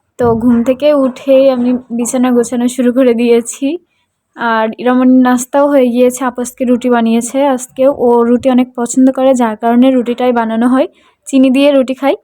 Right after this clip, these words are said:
আর এটা হচ্ছে আজকের সকালের, কালকে আমি সকাল থেকে কোনো কাজ করিনি। আমি খুবই অলস, মানে,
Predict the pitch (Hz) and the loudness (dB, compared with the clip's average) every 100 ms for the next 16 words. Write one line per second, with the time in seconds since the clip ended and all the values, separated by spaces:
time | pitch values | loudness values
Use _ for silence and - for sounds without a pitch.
0 | _ _ _ _ 254 226 - 240 240 277 | _ _ _ _ -4 -4 0 0 2 0
1 | 262 277 247 - 262 254 247 220 226 247 | 0 -2 -2 -4 -4 -2 -4 -4 -2 0
2 | 269 311 - 226 220 247 247 247 254 269 | 0 0 -4 -4 -2 -4 0 2 2 2
3 | 247 226 240 262 269 254 254 240 240 - | -2 0 0 -2 -2 -6 -4 -6 -6 -8
4 | 226 220 240 381 _ _ _ _ 269 269 | -10 -6 -6 -8 _ _ _ _ -2 -2
5 | - 285 277 277 240 226 240 349 - 240 | 0 0 2 2 0 -2 -2 -4 -6 -10
6 | 226 233 | -10 -10